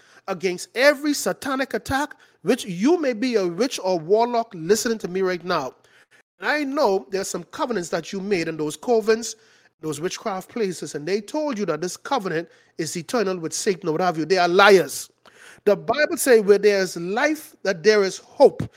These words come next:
What that means is that you could renounce that junk right now and accept Jesus Christ as your Savior. And yes, things are gonna get worse because those devils that once control you are gonna fight for their territory. But the Bible says that the same Spirit that raised Jesus from the dead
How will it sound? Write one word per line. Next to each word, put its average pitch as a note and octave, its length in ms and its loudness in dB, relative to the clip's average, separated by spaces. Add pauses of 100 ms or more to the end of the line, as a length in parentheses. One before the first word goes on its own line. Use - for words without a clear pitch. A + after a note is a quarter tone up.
(240)
What D4 220 -4
that C#4+ 200 0
means B3 220 0
is G#3+ 100 0
that F#3+ 180 0
you C#4+ 120 0
could A#3 160 -6
renounce G3+ 380 0
that G3+ 180 0
junk B3+ 340 4
right G#3+ 220 0
now B3+ 260 2
and A3+ 100 -6
accept B3 480 -2
Jesus C4+ 440 -6
Christ F#3+ 500 -2 (240)
as F#3+ 240 0
your G#3+ 140 -2
Savior. G3 520 -2
And A3 180 0
yes, E4 260 -2
things C4+ 260 -4
are A3+ 60 -4
gonna G#3+ 160 0
get G3+ 180 -2
worse F#3 340 0 (300)
because A3 320 -2
those G3 220 -2
devils C4 480 -2
that A#3+ 120 -2
once C4+ 260 -4
control B3+ 440 -4
you A3+ 80 2
are G3 60 2
gonna F#3+ 200 -2
fight C4+ 280 -2
for G#3 100 -6
their F#3+ 120 -2
territory. F#3+ 640 -2 (140)
But - 460 0 (260)
the G#3+ 140 4
Bible C#4 360 0
says A#3+ 360 -2
that G#3 160 -2
the F#3+ 100 0
same D#4 400 -6
Spirit G3+ 460 0
that G3 120 0
raised G#3 320 0
Jesus D#4 540 -6
from C4 240 -10
the A3 100 0
dead F3 380 0